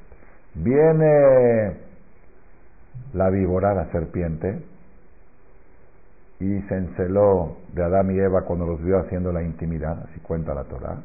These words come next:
se enceló de ellos y dijo, "Estos, este, estos me los voy a comer". Ani-, ah, se enceló de ellos y dijo, "Los voy a", la serpiente, el Nahash, el Yetzer Hará,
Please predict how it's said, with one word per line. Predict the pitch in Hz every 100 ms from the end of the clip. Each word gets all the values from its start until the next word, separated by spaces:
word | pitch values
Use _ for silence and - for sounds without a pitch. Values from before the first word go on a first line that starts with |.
| - - - - -
se | 82
enceló | 78 85 95
de | 78 87
ellos | 127 -
y | -
dijo, | 107 113 113 113 - - - - - -
"Estos, | - 101 - 107 95
este, | 87 - 87 85 80 80 - - - - - - - -
estos | 98 - 85
me | 87
los | 80
voy | 85 82
a |
comer". | 87 69 - -
Ani-, | 80 95 110 -
ah, | - 117
se | -
enceló | 127 135 135 117
de | 113
ellos | 143
y | 113
dijo, | 104 98
"Los | 92
voy | 107
a", |
la | 123 113
serpiente, | 135 135 143 117
el | 113
Nahash, | 113 107 123 117
el | 95
Yetzer | 107 107 107
Hará, | 107 120